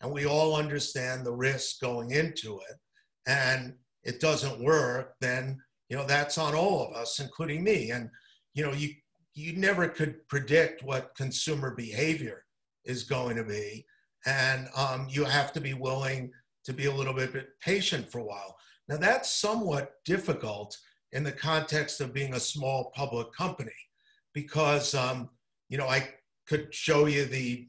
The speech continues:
the notes and the analyst notes that said, you know, uh, "This idiot failed in doing virtual reality."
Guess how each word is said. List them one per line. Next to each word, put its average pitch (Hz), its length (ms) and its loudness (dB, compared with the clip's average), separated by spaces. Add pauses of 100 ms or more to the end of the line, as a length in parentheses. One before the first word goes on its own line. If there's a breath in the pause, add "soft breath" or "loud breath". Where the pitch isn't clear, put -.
the 123 120 -6
notes 143 580 2
and 113 260 -4 (380 soft breath)
the 135 140 -4
analyst 143 580 2
notes 123 320 -2
that 120 160 -6
said, 120 340 -2 (360 soft breath)
you 131 120 -2
know, 123 320 0
uh, 120 360 0 (640)
"This 135 260 -2
idiot 160 380 6
failed 156 580 6
in 131 140 -4
doing 135 420 0
virtual 147 460 2
reality." 135 720 2